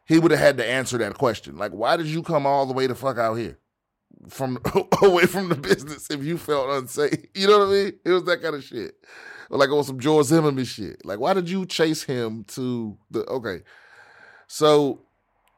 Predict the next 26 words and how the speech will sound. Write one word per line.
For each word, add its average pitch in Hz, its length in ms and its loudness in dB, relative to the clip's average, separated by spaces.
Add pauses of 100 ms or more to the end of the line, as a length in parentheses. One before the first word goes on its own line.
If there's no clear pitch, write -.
(520)
I 147 100 2
f-, 165 120 -4
I 151 140 -2
feel 226 220 0
like 196 160 0
shit - 220 -6
like - 180 -8
that 180 180 -6
happens 175 300 -8
around 185 460 -2
me, 110 140 -6
man. 101 260 -8
And 147 80 -8
do 156 140 -2
I 185 100 -4
draw 117 400 -6
it? 214 240 -4 (180)
Is 147 140 -8
it, 156 180 -6
or 147 140 2
is 147 140 -4
it 143 40 -10
because 143 300 -6
I'm 151 140 -8
a 120 40 -10
co-, 127 220 -18